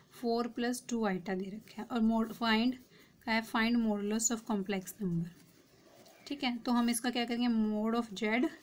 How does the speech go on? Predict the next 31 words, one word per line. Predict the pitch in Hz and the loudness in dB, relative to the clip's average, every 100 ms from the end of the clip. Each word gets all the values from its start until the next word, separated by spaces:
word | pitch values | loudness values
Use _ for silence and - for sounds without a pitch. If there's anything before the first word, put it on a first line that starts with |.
| - - | -20 -20
equals | - 226 220 226 | -10 -4 -2 -2
to | 233 | 2
क्या | 262 | 4
होता | 254 240 | 4 2
है, | 220 - | -8 0
ए | 220 269 | 0 0
स्क्वायर | - - 269 | -2 -2 0
मतलब | 247 240 226 | 0 -2 -4
फ़ोर | 240 226 | 0 0
का | 220 247 | 0 -2
स्क्वायर | 247 247 | 0 -4
सिक्सटीन | 240 247 - - 302 330 - - - - - | -4 -8 -6 -2 0 0 -6 -20 -20 -20 -12
प्लस | - 233 240 | -2 -2 0
टू | 247 | -2
का | 233 254 | 0 0
स्क्वायर | 247 - 254 | -2 -2 -2
फ़ोर, | 247 - 254 262 277 - - - _ - | -2 -4 -2 -2 -4 -10 -20 -20 _ -20
सिक्सटीन | - - - 233 233 220 | -16 -14 -6 -4 -2 -2
under | 214 208 208 220 | -2 -2 -6 -8
four, | - 214 175 | -6 -6 -4
ये | 185 208 | -4 -4
जो | 208 220 | -2 0
है | 220 | 0
हमारा | 202 202 | -2 -4
ऐसे | 202 214 | -6 -8
सॉल्व | - 202 190 | -8 -4 -4
कर | 185 202 | -4 -4
देंगे | 190 220 233 | -4 -4 -4
तो | 226 | -4
ये | |
हमारा | 220 196 220 | -2 -2 -4